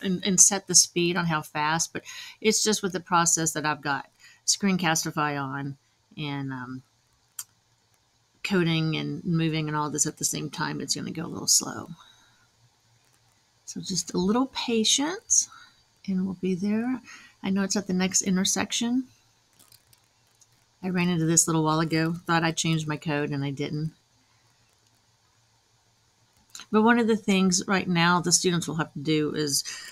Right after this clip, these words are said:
move their drone to the location that they want to hide their next object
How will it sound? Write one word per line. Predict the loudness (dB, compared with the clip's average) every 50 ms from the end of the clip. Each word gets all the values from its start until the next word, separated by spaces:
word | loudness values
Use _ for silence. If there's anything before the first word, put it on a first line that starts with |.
| -20 -6 0
move | 2 4 6 6 6 6 6
their | 4 4 4
drone | 4 2 2 4 4 4 2 0 0
to | 0 2 4 4
the | 4 4
location | 4 2 2 0 0 0 0 2 2 2 2 4 4 4 2 0 0 -2 -2
that | -2 -2 0 0
they | 0 0 2
want | 2 2 2 2 2 2 0 -2 -4
to | -4 0 0 2 2 2 0 -2 -4 -8 _ _ _ _ _ _ _ _ _
hide | -16 -6 -2 0 2 2 2 2 0 0
their | 0 0 0 0 -2 -4 -6 -8 -12 -20 _ _ _ _ _ _ _ _ _ _ _ _ _ _ _
next | -4 -2 -2 -2 -2 -4 -6 -6 _ -8
object | -6 -6 -6 -4 -4 -4 -2 -2 -4 -6 -8